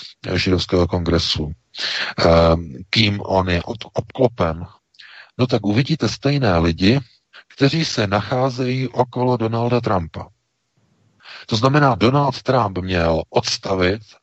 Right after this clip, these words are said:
americkou globální moc Pax Americana od procesu v Evropě z toho důvodu, aby chasická Rus, to znamená ruské chasické samoděržaví v Rusku,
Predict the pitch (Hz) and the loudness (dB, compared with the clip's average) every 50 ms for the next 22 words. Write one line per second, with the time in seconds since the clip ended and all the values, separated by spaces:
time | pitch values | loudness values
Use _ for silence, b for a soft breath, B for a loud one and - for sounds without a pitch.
0 | _ - 107 107 110 113 110 107 104 - - - - 107 101 98 98 107 120 107 | _ -4 -2 -2 0 -2 -2 -2 -4 -6 -10 -8 -4 -2 0 0 0 0 0 2
1 | 107 107 107 101 104 107 110 107 104 101 98 95 95 95 113 110 - - - - | 2 2 4 4 4 2 2 2 0 -2 -4 -6 -4 -4 -4 -4 -6 -6 -6 -6
2 | 92 - - 92 107 101 101 98 98 95 101 - 92 90 90 90 101 117 123 B | -4 -4 -4 -2 -2 0 2 0 0 0 0 -2 0 0 0 0 -2 -4 -4 B
3 | 120 B - 104 107 - - - 120 113 113 - 135 113 - - 143 127 - - | -8 B 0 0 0 0 0 -2 -2 -2 -2 -2 -4 -4 -2 -4 -4 -6 -2 0
4 | - 107 98 98 90 - - 85 82 87 110 117 - _ _ _ _ _ _ _ | 0 2 2 2 0 0 0 0 0 0 -2 -4 -8 _ _ _ _ _ _ _
5 | _ _ _ B B B B B - - - - - 147 131 147 156 139 139 135 | _ _ _ B B B B B -8 -8 -2 2 2 4 4 4 2 2 0 2
6 | 113 120 110 101 87 95 92 - 104 98 113 104 - - 127 - - 151 139 - | 2 2 2 2 2 2 0 0 2 2 0 0 0 0 -2 -2 -2 -6 -8 -8
7 | - - 123 113 104 104 110 - 175 165 - - - - - - - _ _ _ | -2 0 2 4 4 4 4 2 0 0 0 -2 -2 -4 -6 -12 -18 _ _ _
8 | _ _ _ _ _ _ _ _ _ _ _ _ _ _ _ _ _ - 135 110 | _ _ _ _ _ _ _ _ _ _ _ _ _ _ _ _ _ 2 2 2
9 | 101 107 117 110 110 107 107 101 95 95 92 90 90 85 85 87 b b b - | 2 0 -2 0 0 0 0 2 2 2 2 2 2 0 -2 -4 b b b -2
10 | - 120 170 165 - - - - 113 98 92 90 - - - 151 143 - - 147 | 0 0 0 0 -2 -4 -4 -4 -2 -2 -2 -2 -4 -2 -2 -2 -2 -2 -4 -6
11 | 135 - - - - 113 98 95 - - - 120 131 147 139 117 107 95 92 87 | -6 -6 -8 -4 -2 0 0 0 0 0 0 2 2 0 0 2 2 0 0 0
12 | - 101 92 87 90 85 82 82 113 180 - - - - - 113 95 82 | 0 0 0 0 -2 -2 -2 -2 -2 -2 -4 -6 -10 -4 0 2 2 2